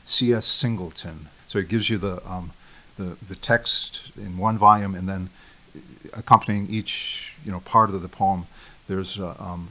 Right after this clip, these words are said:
a commentary by Singleton, and the commentary is just, um, it, it's almost just Thomas Aquinas, you know, and so he just goes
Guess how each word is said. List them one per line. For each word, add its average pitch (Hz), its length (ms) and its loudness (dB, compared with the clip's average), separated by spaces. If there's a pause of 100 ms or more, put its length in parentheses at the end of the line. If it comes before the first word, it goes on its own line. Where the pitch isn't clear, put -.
a 95 80 -16
commentary 92 840 2 (340)
by 95 280 -4
Singleton, 87 640 -4 (260)
and 95 120 -4
the 95 60 -4
commentary 113 640 6 (280)
is 90 280 -10
just, 101 480 -6
um, 120 240 8
it, 113 160 -2
it's 120 200 -2
almost 117 360 8
just 120 360 2
Thomas 98 260 -6
Aquinas, - 480 -10
you 85 80 -8
know, 85 60 -10
and 92 180 -8
so 95 180 -4
he 95 200 -6
just 101 240 -8
goes 95 180 -2